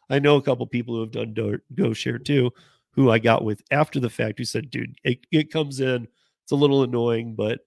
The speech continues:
they're not like other gig apps. They're not gonna keep money from you.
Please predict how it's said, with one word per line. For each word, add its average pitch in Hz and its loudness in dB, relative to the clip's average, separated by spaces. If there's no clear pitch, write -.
they're 127 2
not 120 4
like 113 0
other 117 0
gig 107 -8
apps. 107 -12
They're 117 -12
not 107 -14
gonna 92 -20
keep 120 -16
money 120 -12
from 110 -10
you. 107 -6